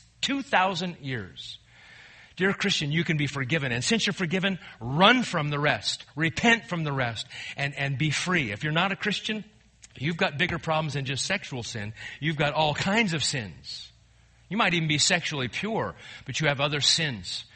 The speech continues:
And if you could get to heaven based on your own goodness, dear sinner, dear unbeliever, why kill Jesus? But your sins were so bad, along with mine, that it required the death of Jesus. And we know he was raised from the dead, and your response, dear unbeliever, would be to believe.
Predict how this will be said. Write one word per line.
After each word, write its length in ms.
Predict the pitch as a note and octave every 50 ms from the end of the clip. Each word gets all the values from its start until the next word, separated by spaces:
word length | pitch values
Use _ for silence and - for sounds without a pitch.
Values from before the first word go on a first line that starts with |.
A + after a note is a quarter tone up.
| - - - - - - -
And 120 | G2+ G2 G2
if 80 | G2
you 100 | C#3 D#3+
could 160 | E3 E3 D3+ C3
get 160 | D#3+ D#3+ -
to 80 | D3
heaven 260 | C#3+ D3 D3+ D3+ D3 B2+
based 280 | B2+ C#3 C#3+ - -
on 100 | C#3 C3+
your 100 | B2+ C3
own 180 | C3+ C3+ C3 A#2+
goodness, 360 | A2 C3+ C3 C#3 C3 A#2 -
dear 160 | A2+ B2+ C3+
sinner, 460 | C3 - - - C#3 C#3 C#3+ C#3 C3+ - - - -
dear 200 | - B2 B2+ C#3
unbeliever, 560 | C3 C3+ C3+ B2 B2 B2 B2+ B2 A2+ B2 A#2 A#2+ - - -
why 260 | G#2 A2+ B2 B2+ C#3
kill 380 | C3 - - D3+ C#3+ B2+ B2 A#2+
Jesus? 500 | G#2+ - B2 B2 A#2+ G2 G2 F2 - -
But 220 | - G#2 - -
your 80 | A#2+ A2
sins 340 | - - D3+ C#3+ C3+ A2
were 80 | A2 A2
so 320 | G2+ - - C#3+ C3+ C3+
bad, 480 | B2+ A2+ C3+ C3 B2 G#2 E2 C2 - - - - - - - - - -
along 260 | G#2+ A#2 C3 D3 C#3+
with 160 | C3+ A#2+ -
mine, 300 | B2+ C3+ C3 B2+ A#2 A2+
that 100 | G#2+ G#2+
it 80 | G#2 A2+
required 380 | A#2 G2+ - C3 B2 B2 G#2+
the 80 | F#2+ F#2+
death 320 | G2 F#2 A#2+ B2 B2 -
of 100 | A2+ G#2
Jesus. 580 | G2+ - G#2 G2 G2+ - E2 - - - - - _ _ _ _ _ _ _ - - _ _ _ _ -
And 100 | G2 F2+
we 80 | F#2+
know 200 | G2+ A2 A#2 A#2+
he 100 | A#2+ A#2
was 200 | A2 G2+ F#2+ -
raised 240 | A2 G#2 G#2+ G#2 -
from 100 | - G2+
the 80 | F#2+ F#2
dead, 260 | E2+ G#2+ G2+ G2+ F2+
and 120 | E2 F#2 G2+
your 100 | G2 A2
response, 600 | A#2 A2 G2 - - - G#2+ G2 F#2+ D#2+ - -
dear 240 | A2 G2+ G2 F2+ F2+
unbeliever, 480 | - G2 G2 F2+ F2+ F2+ F#2 F#2 E2+ E2+
would 180 | E2 E2+ D#2+ D2
be 260 | F2 E2+ E2 D2 - _ _ _
to 100 | - -
believe. 420 | F#2 E2 F2+ E2 D#2+ D#2+ D2+ D2+